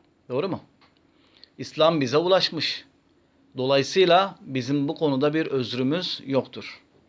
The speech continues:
Kâle Teala, "Ve mâ kunnâ muazzibîne." Biz azap edecek değiliz. "Hattâ neb'ase rasûlâ." Ta ki bir peygamber gönderinceye kadar.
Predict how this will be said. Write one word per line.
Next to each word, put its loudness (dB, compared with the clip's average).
Kâle 6
Teala, 6
"Ve 2
mâ 2
kunnâ 2
muazzibîne." 2
Biz -2
azap -2
edecek -4
değiliz. 2
"Hattâ 2
neb'ase 4
rasûlâ." 0
Ta -6
ki -8
bir -2
peygamber -4
gönderinceye -12
kadar. -20